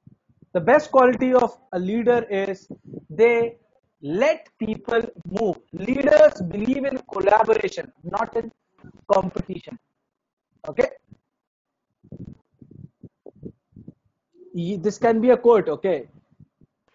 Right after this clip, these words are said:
Collaborate instead of competing.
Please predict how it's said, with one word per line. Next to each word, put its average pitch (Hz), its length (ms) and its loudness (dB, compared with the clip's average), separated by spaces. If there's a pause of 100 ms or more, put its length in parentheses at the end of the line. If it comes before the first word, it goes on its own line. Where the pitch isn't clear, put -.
(440)
Collaborate 208 760 2 (2000)
instead 190 380 -6
of 185 180 -6
competing. 165 580 -8